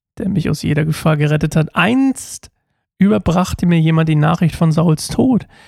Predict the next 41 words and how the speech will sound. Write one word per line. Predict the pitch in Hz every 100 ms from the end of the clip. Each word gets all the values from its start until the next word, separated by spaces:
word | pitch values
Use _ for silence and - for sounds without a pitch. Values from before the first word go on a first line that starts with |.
| _ _
und | 156
er | 151
hielt | 151 180 208
sich | - 226 -
für | - -
einen | 165 160
Freudenboten. | 170 - 151 156 156 147 - 160 160 - 160 - _ - - -
Doch | - -
ich | -
ließ | 151 -
ihn | 160
ergreifen | 147 143 - - - 196
und | 208
in | 196
Ziklag | - - 196 -
töten.“ | - 139 - 151 160 -
Ihr | _
erinnert | - 202
euch | 185 175
an | 180
den | 190
Typen. | - - _ - - - - - -
„Äh, | 170
das | 151 214 247 - 196
war | 208
der | 214
Lohn, | 233 190 151 156 202 - -
den | 151
er | 151
für | 151
seine | 147 147
Nachricht | 143 139 156 147
erhielt. | 180 226 202 - -
Welchen | 165 165 165
Lohn | 160 240 214
soll | 151 - -
ich | - -
da | 156 156 - -
gottlosen | 180 - 180 170 156 156
Männern | 180 165 160 165 -
geben, | - 160 165 233